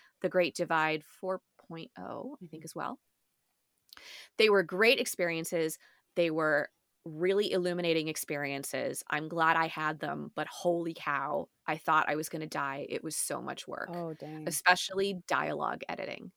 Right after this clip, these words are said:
Speaker 1: is bananas. It's, it's so much. I don't know how dialogue editors for film do it. Um, so that was a lesson. I'm better at it now, but now I wish I, I,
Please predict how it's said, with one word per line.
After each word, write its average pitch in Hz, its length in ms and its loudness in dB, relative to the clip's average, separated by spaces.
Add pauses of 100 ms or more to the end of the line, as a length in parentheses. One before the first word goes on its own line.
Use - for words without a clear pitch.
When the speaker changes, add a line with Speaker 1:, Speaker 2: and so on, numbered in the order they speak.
(580)
Speaker 1:
is 160 240 0
bananas. 139 720 -6 (520)
It's, - 340 -4 (160)
it's 165 200 -2
so 165 260 4
much. 147 380 -2
I 170 100 -2
don't 160 220 -2
know 151 120 -4
how 143 420 -4
dialogue 151 480 -4
editors 156 400 -6
for 147 120 -14
film 143 340 -10
do 135 200 -8
it. 127 140 -6 (600)
Um, 151 440 4 (880)
so 160 580 4 (240)
that 160 320 6
was 170 200 0
a 170 120 2
lesson. 160 640 -2 (380)
I'm 147 180 0
better 170 280 4
at 165 140 4
it - 120 -2
now, 156 460 -2
but - 140 -4
now 139 160 -6
I 139 60 -4
wish 139 220 -8
I, 131 200 -8 (160)
I, 131 140 -10